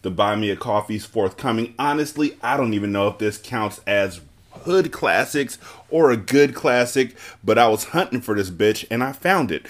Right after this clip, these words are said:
So here we go. Um, after reading, uh, Loving My Wife and Her Sister two, part one, two, and three, we're just gonna call it the trilogy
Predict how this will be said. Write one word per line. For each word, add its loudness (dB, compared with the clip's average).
So 2
here 2
we 2
go. -4
Um, 4
after 2
reading, 2
uh, 0
Loving 4
My 4
Wife 4
and -8
Her -2
Sister -2
two, 0
part 0
one, 0
two, 0
and 0
three, -4
we're -2
just -10
gonna -4
call 2
it -12
the -8
trilogy 0